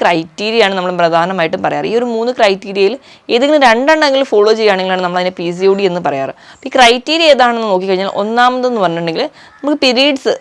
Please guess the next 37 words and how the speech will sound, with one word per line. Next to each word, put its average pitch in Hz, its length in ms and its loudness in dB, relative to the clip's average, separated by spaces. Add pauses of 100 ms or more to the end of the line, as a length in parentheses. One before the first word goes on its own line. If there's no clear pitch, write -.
(100)
ഒരു 226 140 2 (180)
മുപ്പത്തിയഞ്ച് 226 560 2
ദിവസം 202 280 0
കൂടുമ്പോഴെങ്കിലും 180 640 4
ആവുന്നുണ്ട്. 156 300 2
അതായത് 185 280 -2
വർഷത്തിൽ 247 440 -2
ഒരു 269 100 0 (140)
എട്ട് - 380 -2
പീരിയഡ്സ് 294 380 0
എങ്കിലും 262 240 4
ആവുന്നുണ്ടെങ്കിൽ 202 460 -2 (200)
അത് 254 80 4 (100)
ഓക്കെ 254 280 0 (100)
ആണ്, 139 160 -6
അത് 196 180 -6
വലിയ 202 260 2
നോർമൽ 214 320 4
ഒന്നുമില്ല. 147 220 -2 (260)
ഈ 294 40 -6 (100)
പി 247 80 2 (180)
സി 339 120 -2 (100)
ഒ - 20 6 (120)
ഡി 294 60 6 (100)
ആണോ 233 240 4
എന്ന് 226 160 2
അറിയാൻ 202 200 2
വേണ്ടി 202 180 0
പ്രധാനമായിട്ടും 220 520 2
മൂന്ന് 233 260 0
ക്രൈറ്റീരിയ 208 580 2
ആണ് 175 140 -2
പറയുന്നത്. 139 240 -8 (160)
ഈ 277 60 -6 (160)
മൂന്ന് 302 260 0
ക്രൈറ്റീരിയയിൽ 233 540 2
ഏതെങ്കിലും 240 280 0